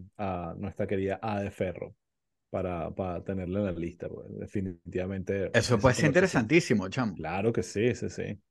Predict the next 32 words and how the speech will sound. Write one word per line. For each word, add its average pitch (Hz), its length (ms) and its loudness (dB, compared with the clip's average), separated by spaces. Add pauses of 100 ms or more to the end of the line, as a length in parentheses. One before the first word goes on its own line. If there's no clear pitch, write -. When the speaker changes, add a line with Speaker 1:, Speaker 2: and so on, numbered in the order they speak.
(360)
Speaker 1:
Eh, 98 320 -2
yo 104 160 2
tenía 127 340 6
también 117 280 4
en 123 60 4
la 123 80 6
lista 104 240 2
a - 20 4
Nora 123 240 6
Suárez, 120 480 6
no 101 160 -2
sé 110 280 0
en 110 100 -2
qué 117 80 -2
estatus 110 440 2
está 98 220 -2
Nora 101 240 2
ahorita, 113 480 2 (240)
Speaker 2:
Mm. 135 340 6
Speaker 1:
eh, 98 460 0 (160)
pero 92 320 0
esa 87 180 -6
también, 107 460 -2
yo 92 100 -2
trabajé 101 260 2
mucho 110 300 0
con 98 180 -2
ella 101 380 0
en 92 300 -6
algunos 92 340 -6
proyectos 98 640 -2
y, 95 360 -6